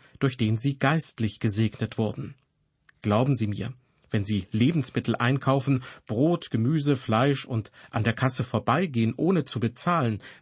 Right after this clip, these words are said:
dann bekommen Sie Schwierigkeiten. Es gibt viele Leute, die geistlich versorgt werden, aber wenn sie zur Kasse kommen, beteiligen sie sich nicht an den Kosten. Niemand denkt sich etwas dabei. Gottes Wort sagt, sie sollen zum Lebensunterhalt derjenigen beitragen,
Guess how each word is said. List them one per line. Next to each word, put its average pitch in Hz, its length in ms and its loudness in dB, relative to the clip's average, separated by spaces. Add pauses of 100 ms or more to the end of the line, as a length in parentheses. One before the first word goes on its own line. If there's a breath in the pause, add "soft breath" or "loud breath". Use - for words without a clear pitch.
(140)
dann 101 240 2
bekommen 117 340 2
Sie 123 140 0
Schwierigkeiten. 170 840 -2 (440)
Es - 180 -2
gibt 120 200 -2
viele 156 260 4
Leute, 127 360 4 (240 loud breath)
die 143 140 -2
geistlich 165 480 0
versorgt 104 500 -2
werden, 107 300 0 (320 loud breath)
aber 107 260 0
wenn 104 160 2
sie 101 160 -4
zur 104 240 -2
Kasse - 320 -2
kommen, 143 460 0 (180 loud breath)
beteiligen 131 540 0
sie 117 140 2
sich 104 280 -4
nicht 123 300 0
an 110 100 0
den 123 220 0
Kosten. - 540 -6 (680)
Niemand 120 640 0
denkt 135 220 2
sich - 180 -10
etwas 107 300 -4
dabei. 101 420 -4 (540)
Gottes 101 400 -4
Wort 123 260 2
sagt, 180 260 -2 (240 loud breath)
sie 113 140 -4
sollen 113 280 2
zum 123 180 2
Lebensunterhalt 131 1000 0
derjenigen 123 560 0
beitragen, 117 640 0